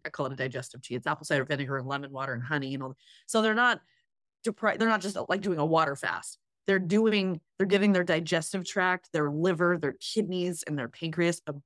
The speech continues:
break, but they're also taking in things that are going to help with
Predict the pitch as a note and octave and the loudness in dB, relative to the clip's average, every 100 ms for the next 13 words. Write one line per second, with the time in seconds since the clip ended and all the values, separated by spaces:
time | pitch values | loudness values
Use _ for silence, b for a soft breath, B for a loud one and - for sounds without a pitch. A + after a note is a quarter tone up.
0 | C#3 C#3 E3+ E4 - _ _ _ _ _ | -4 0 2 0 -4 _ _ _ _ _
1 | _ G3 F#3+ D3+ E3+ F3+ - F3 D#3 D3+ | _ -2 2 2 2 0 0 2 4 2
2 | - - G#3 G3+ F3+ F3 F3 D3 D3+ D3 | -4 0 0 2 2 2 0 0 2 2
3 | D3 - - D3 C#3+ - D#3+ D#3+ D#3+ D3+ | 0 -2 0 2 2 0 0 2 0 -2
4 | C#3+ G3 F3 D3 F3 D#3 | -6 0 0 0 -2 -2